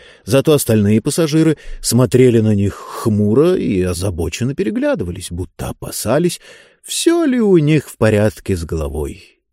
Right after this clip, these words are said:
То и дело, к автобусу подлетали какие-нибудь птицы и с любопытством заглядывали в окна, и даже, поразительно,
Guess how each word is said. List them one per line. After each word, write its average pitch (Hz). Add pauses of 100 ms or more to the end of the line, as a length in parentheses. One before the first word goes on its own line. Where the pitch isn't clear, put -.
(680)
То 143
и 117
дело, 131 (340)
к -
автобусу 143
подлетали 123
какие-нибудь 117
птицы 98 (240)
и 151
с 151
любопытством 180
заглядывали 165
в 143
окна, 113
и 113
даже, 123 (320)
поразительно, 92